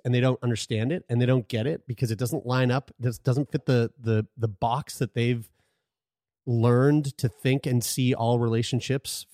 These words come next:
through, this lens. And when it doesn't line up with that lens,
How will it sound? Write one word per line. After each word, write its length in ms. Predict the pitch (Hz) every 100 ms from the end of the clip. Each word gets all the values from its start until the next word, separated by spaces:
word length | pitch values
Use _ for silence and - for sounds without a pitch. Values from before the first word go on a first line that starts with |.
| - -
through, 340 | 120 117 160
this 200 | 127 -
lens. 460 | 107 107 165 214 - _ _ _ _ -
And 260 | 139 139
when 100 | 139
it 60 | 135
doesn't 260 | 151 156
line 180 | 135 143
up 120 | 151
with 100 | -
that 180 | 156 135
lens, 540 | 135 151 120 165 -